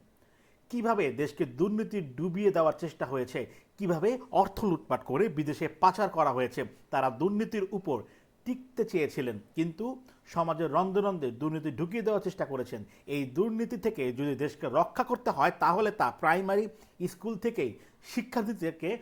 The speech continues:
সচেতন করে গড়ে তুলতে হবে।" তিনি বলেন, "দেশে দক্ষ মানব সম্পদ গড়ে তুলতে হবে, দেশের শিক্ষা ব্যবস্থাকে আধুনিকায়ন করা হবে, অতিথি শিক্ষার্থীকে অন্যান্য বিষয়ের পাশাপাশি ইংরেজিতে দক্ষ করে তোলা হবে, প্রতিটি শিক্ষার্থীকে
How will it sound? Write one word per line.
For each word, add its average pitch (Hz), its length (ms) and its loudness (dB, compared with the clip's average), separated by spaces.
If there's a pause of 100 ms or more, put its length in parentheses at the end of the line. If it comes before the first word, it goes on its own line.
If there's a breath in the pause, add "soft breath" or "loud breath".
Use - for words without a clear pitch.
(220 loud breath)
সচেতন 185 360 -6
করে 180 260 -2
গড়ে 180 260 0
তুলতে 160 260 0
হবে।" 117 280 -2 (280 loud breath)
তিনি 131 180 -4
বলেন, 147 360 2
"দেশে 165 640 2
দক্ষ 131 420 2
মানব 151 400 0
সম্পদ 147 340 -8
গড়ে 123 180 -4
তুলতে 131 220 -6
হবে, 127 280 0 (320 loud breath)
দেশের 147 260 -2
শিক্ষা 233 400 -2
ব্যবস্থাকে 226 480 -2 (300 loud breath)
আধুনিকায়ন 175 640 2
করা 156 260 6
হবে, 131 320 4 (280 loud breath)
অতিথি 190 380 2
শিক্ষার্থীকে 208 760 -4 (160 loud breath)
অন্যান্য 160 360 -2
বিষয়ের 135 340 -2
পাশাপাশি 170 580 -2 (340 soft breath)
ইংরেজিতে 220 560 2
দক্ষ 190 400 0
করে 202 200 2
তোলা 151 240 4
হবে, 127 260 2 (380 soft breath)
প্রতিটি 233 480 2
শিক্ষার্থীকে 226 840 0